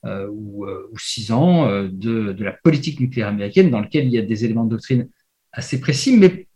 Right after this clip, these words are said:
pas aussi précis quand même que c'était le cas au temps de la guerre froide. Non, moi, ce qui me paraît intéressant, c'est de, les,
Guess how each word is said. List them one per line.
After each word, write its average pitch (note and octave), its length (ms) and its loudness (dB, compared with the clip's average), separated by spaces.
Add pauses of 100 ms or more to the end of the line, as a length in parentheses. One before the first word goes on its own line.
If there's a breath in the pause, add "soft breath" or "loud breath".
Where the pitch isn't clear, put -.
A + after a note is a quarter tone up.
(120)
pas D4+ 200 6
aussi G3 260 0
précis D3+ 380 -4
quand A#2 140 -4
même C#3+ 320 0
que - 80 -8
c'était - 260 -10
le G#2 80 -10
cas C#3 140 2
au B2 60 2
temps B2+ 160 -4
de A2+ 60 -2
la A2+ 60 -2
guerre G#2+ 160 -6
froide. G2 260 -8 (540 loud breath)
Non, E3+ 180 8
moi, D#3+ 100 8
ce E3+ 80 2
qui G#3+ 80 4
me F#3 80 8
paraît E3+ 200 8
intéressant, D#3 520 2
c'est - 300 0
de, A2+ 320 -2 (100)
les, B2+ 180 2